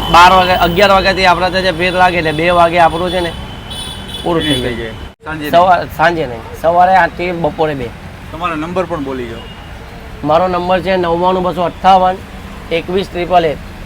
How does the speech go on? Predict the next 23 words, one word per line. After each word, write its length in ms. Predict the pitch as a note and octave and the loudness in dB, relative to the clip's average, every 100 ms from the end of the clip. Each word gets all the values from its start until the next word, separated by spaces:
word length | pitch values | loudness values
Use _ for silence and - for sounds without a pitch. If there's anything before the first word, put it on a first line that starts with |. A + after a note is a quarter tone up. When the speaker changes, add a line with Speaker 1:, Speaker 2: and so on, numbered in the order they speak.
| - | -4
Speaker 1:
અને 120 | D#3 | 0
WhatsApp 420 | D3+ D3+ - F3+ | 0 0 0 -2
નંબર 320 | F#3 F3+ F3+ | 0 0 0
છે 140 | F3+ F#3 | 0 0
નવ્વાણું 480 | E3+ E3 F3+ F#3 F#3 | 0 2 2 2 0
એક 100 | E3+ | -4
એકત્રીસ 760 | D#3+ F#3 F#3 F#3+ - - - | -4 -4 -2 -4 -6 -12 -10
એકવીસ 300 | D#3 E3+ F3+ | -8 -4 -4
બાવીસ 360 | F#3 D#3 D#3+ C#3 | -2 -2 -2 -4
આઠ. 160 | C3 - - - - - - - | -8 -8 -12 -12 -12 -12 -12 -8
Speaker 2:
તો 60 | |
મિત્રો, 300 | D#3 F3+ G3+ | -6 -6 -6
તમારે 320 | F#3 F3+ G3 G3 | -4 -2 0 0
કોઈને 340 | G3 G3 F#3+ | -2 -4 0
જો 100 | G3 | 2
આવી 140 | F#3+ | 2
રીતના 240 | F#3+ F#3+ F3+ | 0 -4 -4
સારું 340 | F3+ E3+ F#3+ | -2 0 0
એવું 160 | F#3+ C#3+ | 0 -2
ભોજન 300 | D3 F3 D#3 | -4 -4 -4
ખાવું 260 | D#3+ E3 | -2 -2
હોય 120 | F3 D3+ | 0 0
દેશી, 340 | E3 F#3 | -2 -2